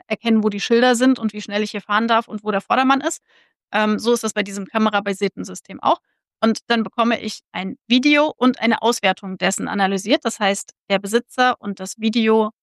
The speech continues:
ähm, es wird nicht auf dem sein Smartphone gespeichert und dort bearbeitet, sondern hochgeladen in ein Rechenzentrum oder in ein großes Zentrum mit großen, ähm,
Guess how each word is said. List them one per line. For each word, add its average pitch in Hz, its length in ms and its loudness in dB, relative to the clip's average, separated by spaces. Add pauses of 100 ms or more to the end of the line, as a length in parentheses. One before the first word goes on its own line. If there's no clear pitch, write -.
(100)
ähm, 196 420 0 (240)
es - 80 -6
wird 226 140 2
nicht 254 120 2
auf 214 100 0 (260)
dem 214 120 4
sein 196 160 -2
Smartphone 247 460 0
gespeichert 247 560 -2
und 233 100 0
dort 233 140 0
bearbeitet, 254 480 -2
sondern 190 280 -10
hochgeladen 247 600 0 (300)
in 220 120 -2
ein 185 200 -2 (120)
Rechenzentrum 254 680 0
oder 185 280 -4
in 180 160 -10 (320)
ein 185 220 -8 (120)
großes 208 360 -2
Zentrum 214 440 -2
mit 214 260 0 (380)
großen, 214 540 0 (480)
ähm, 196 680 -2